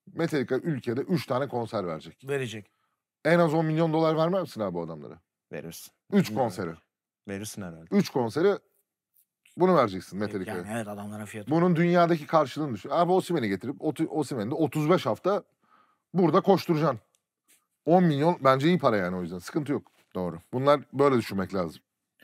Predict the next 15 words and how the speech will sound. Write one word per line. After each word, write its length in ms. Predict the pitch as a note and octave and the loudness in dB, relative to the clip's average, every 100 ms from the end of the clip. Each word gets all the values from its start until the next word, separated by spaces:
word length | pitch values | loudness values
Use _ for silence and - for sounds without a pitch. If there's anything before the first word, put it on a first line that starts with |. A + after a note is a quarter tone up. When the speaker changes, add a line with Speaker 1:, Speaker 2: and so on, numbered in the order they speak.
| - - - | -20 -20 -14
Speaker 2:
Abi 260 | A2+ C#3+ D3+ | -8 -6 -6
bir 120 | A#2 | -4
de 80 | C#3+ | -4
yani 420 | B2+ A#2+ A#2+ A2+ | -2 -4 -6 -8
şimdi 240 | - A2+ | -8 -10
gerçekten 540 | A2 G#2 - A2+ C3 B2+ | -10 -12 -12 -12 -10 -10
top 220 | B2+ C3 | -12 -10
konuşturdunuz 680 | C#3 C3 - C3 G#2 G#2 G#2 | -12 -12 -16 -18 -16 -18 -18
bize 140 | G#2+ | -16
de 80 | A2+ | -16
bu 100 | G#2+ | -18
programda 560 | - A2+ G#2 G#2 A2 | -18 -18 -16 -16 -12
ama. 220 | E3 G#3 D#3 _ | -12 -12 -14 _
Speaker 3:
Niye 160 | A2 A2 | -12 -12
konuş? 420 | - A#2 B2 | -12 -14 -16